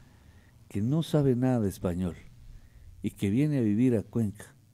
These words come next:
Pobre hombre, pobre ser humano, ¿cómo puede hablar con ese acento? A tratar, se, querer,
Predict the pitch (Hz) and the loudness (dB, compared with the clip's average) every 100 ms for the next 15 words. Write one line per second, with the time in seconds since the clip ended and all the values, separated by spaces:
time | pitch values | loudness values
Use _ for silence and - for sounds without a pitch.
0 | _ _ - - - - - - - - | _ _ -20 -20 -20 -20 -20 -20 -20 -20
1 | - - - - 127 107 101 95 92 - | -20 -20 -18 -4 0 2 2 2 -4 -14
2 | - - 127 117 95 117 101 104 - 170 | -20 -2 0 2 0 -2 -4 -6 -2 -2
3 | 156 104 143 143 110 101 120 - 107 123 | 0 -2 0 2 4 2 0 -2 -2 -2
4 | - 87 120 - - - - - 98 - | -2 -4 -4 -4 -12 -20 -18 -10 -8 -2
5 | 139 135 151 135 101 101 - 95 92 - | -2 2 2 2 0 -6 -4 -4 -4 -10
6 | - - - 131 143 151 139 | -20 -20 0 4 6 6 4